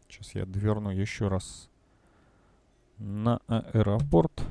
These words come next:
чтобы было понятно, поскольку понятно сценарий аэропорта и сценарий города у меня установлен.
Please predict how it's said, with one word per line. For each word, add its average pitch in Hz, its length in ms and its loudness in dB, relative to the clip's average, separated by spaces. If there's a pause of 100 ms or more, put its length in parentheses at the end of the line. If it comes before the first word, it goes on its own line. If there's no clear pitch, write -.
(160)
чтобы 98 400 -2
было 101 240 8
понятно, 101 580 0
поскольку - 540 -6
понятно 101 1200 -4
сценарий 101 720 0 (1400)
аэропорта 101 640 4
и 98 40 2
сценарий 101 500 2
города 104 420 8
у 98 80 0
меня 104 260 -2
установлен. 147 680 4